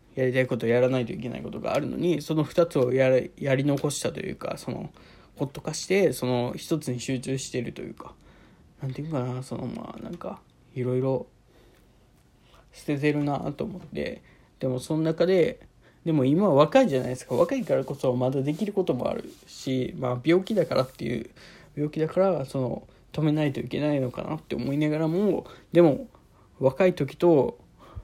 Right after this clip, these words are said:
まあ、それこそ十年後、三十歳に、三十歳超えた時に、と比べると、やっぱ全然違うじゃないですか。やっぱ、多分、多分。俺、今でも腰痛いとか、俺、昔腰痛いとか思ったことなかったんですよ。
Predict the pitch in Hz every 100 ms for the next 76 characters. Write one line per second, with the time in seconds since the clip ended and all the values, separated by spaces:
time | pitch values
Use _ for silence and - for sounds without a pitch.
0 | - 143 131 - 151 151 147 131 127 127
1 | 127 123 131 - 151 151 160 - - -
2 | - - - 151 160 156 127 127 135 131
3 | 123 143 - - - - - - - _
4 | - 120 - 123 127 127 127 127 131 135
5 | 120 135 160 214 190 196 190 151 120 -
6 | - - - - - 120 - - _ -
7 | 135 131 165 - - _ 131 120 113 -
8 | 131 131 139 220 359 233 131 123 - 139
9 | - 147 147 123 110 - 64 - - -
10 | 127 123 127 208 208 - 226 - 233 247
11 | 208 247 123 127 170 214 190 131 143 220
12 | 135 113 - 104